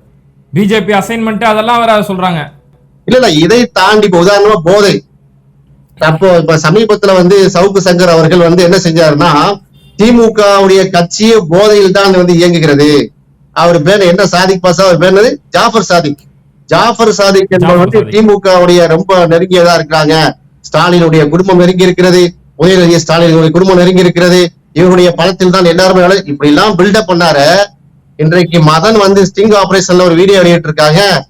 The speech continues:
Speaker 2: உள்ளேயே போதை இருக்கான். அந்த சவுக்கு சங்கருடைய டீம், சவுக்கு மீடியா இருக்கு இல்லையா, அதுல ரொம்ப மப்புல தண்ணி அடிச்சிட்டோம் அல்லது கஞ்சா போட்டுட்டோம், அந்த ஆங்கர் வந்து என்ன செய்றாரு, அவர் பேசவே முடியலங்க, அப்படி வந்து கீழே விழுறாரு.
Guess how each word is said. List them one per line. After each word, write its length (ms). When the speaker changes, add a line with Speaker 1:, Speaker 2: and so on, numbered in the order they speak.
Speaker 2:
உள்ளேயே 520
போதை 220
இருக்கான். 240
அந்த 460
சவுக்கு 280
சங்கருடைய 640
டீம், 220
சவுக்கு 380
மீடியா 300
இருக்கு 200
இல்லையா, 420
அதுல 640
ரொம்ப 560
மப்புல 400
தண்ணி 300
அடிச்சிட்டோம் 460
அல்லது 220
கஞ்சா 380
போட்டுட்டோம், 420
அந்த 220
ஆங்கர் 500
வந்து 240
என்ன 60
செய்றாரு, 480
அவர் 300
பேசவே 520
முடியலங்க, 280
அப்படி 340
வந்து 280
கீழே 240
விழுறாரு. 380